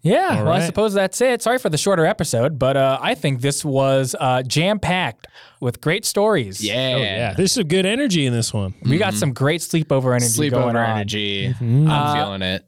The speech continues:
Speaker 1: if you have any of your own sleepover stories you would like to share with us, you can do so on Instagram and Twitter at N E S underscore pod, or you can send us an email, nostalgia system podcast at gmail dot com. And of course, you can support the show on Patreon,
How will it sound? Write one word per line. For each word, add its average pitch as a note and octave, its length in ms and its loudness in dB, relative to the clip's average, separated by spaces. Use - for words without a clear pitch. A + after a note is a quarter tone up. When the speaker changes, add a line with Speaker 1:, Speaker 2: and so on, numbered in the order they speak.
Speaker 1:
if D3 100 0
you G#3 80 2
have G3+ 160 0
any G3 220 0
of F#3 100 0
your F3 140 2
own E3 160 2
sleepover C#3+ 480 0
stories C3 320 0
you B2 80 2
would B2 100 2
like A#2+ 140 0
to B2 80 -2
share C3+ 260 2
with B2+ 200 0
us, B2+ 140 0
you D3+ 80 2
can C#3 120 0
do C3+ 120 2
so C3 160 2
on D#3 260 -2
Instagram D3 540 -2
and C3 220 0
Twitter D#3 380 2
at C3+ 320 -4
N C#3+ 140 2
E C#3 100 2
S C3+ 120 0
underscore B2 640 -2
pod, G#3+ 500 -2
or G3+ 160 2
you D#3+ 80 2
can D3 100 0
send C3+ 220 0
us - 80 -4
an C#3+ 160 -2
email, E3+ 420 2
nostalgia E3+ 400 0
system C#3 320 -2
podcast E3 600 -2
at G#3+ 280 -2
gmail C#3 420 2
dot G#2 260 -4
com. D#3+ 380 0
And D#3 180 0
of C#3 80 -2
course, D3 320 0
you D#3 60 2
can C#3+ 200 0
support - 360 -2
the A#2+ 60 -2
show C3+ 320 2
on D3+ 280 -2
Patreon, C3 680 0